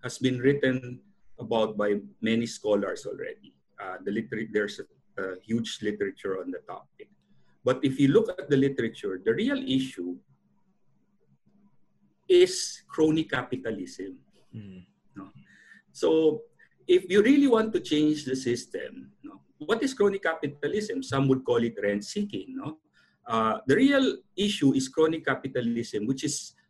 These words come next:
Speaker 1: simply defined as the use of political connections instead of productivity to accumulate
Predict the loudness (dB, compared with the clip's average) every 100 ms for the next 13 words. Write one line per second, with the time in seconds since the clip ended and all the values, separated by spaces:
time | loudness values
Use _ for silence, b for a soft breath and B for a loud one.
0 | _ _ 4 6 6 0 0 -2 0 0
1 | 2 0 -2 2 4 4 2 -2 2 4
2 | 4 0 -4 -4 -2 0 0 0 -6 -10
3 | -10 -10 -18 -20 _ _ _ _ _ -2
4 | 2 2 4 2 0 -2 -2 -6 -8 -10
5 | -10 -12 -8 -6 -6 2 4 4 2 -2